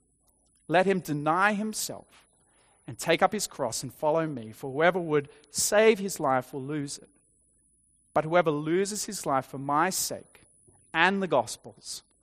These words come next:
will save it." You know, if you're here today and you're a Christian, you know already that what Jesus is calling you to do here is to embrace a path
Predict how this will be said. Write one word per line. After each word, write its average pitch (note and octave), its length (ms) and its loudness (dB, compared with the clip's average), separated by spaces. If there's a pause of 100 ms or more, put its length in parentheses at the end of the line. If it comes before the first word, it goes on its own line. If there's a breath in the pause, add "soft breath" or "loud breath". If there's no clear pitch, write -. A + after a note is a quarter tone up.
(840)
will C3 120 -10
save A2+ 360 -4
it." - 100 -20 (2250)
You G#3 80 -8
know, E3+ 80 0
if E3 100 0
you're F3+ 100 -4
here A3 120 2
today G3 200 0
and E3 100 -2
you're D#3 80 -2
a - 20 -20
Christian, - 680 -10 (1400)
you G#3 360 -2
know F#3 360 2
already C3+ 560 -4 (800)
that B2+ 120 -10
what E3 160 0
Jesus F3+ 380 -2
is F#3+ 120 -8
calling D#3+ 400 -6
you C#3+ 140 -6
to C3+ 120 -18
do C#3 280 -8
here G#2+ 420 -14 (400)
is - 80 -14
to D#3 100 -10
embrace C#3+ 640 -2
a - 40 -20
path A#2 480 -8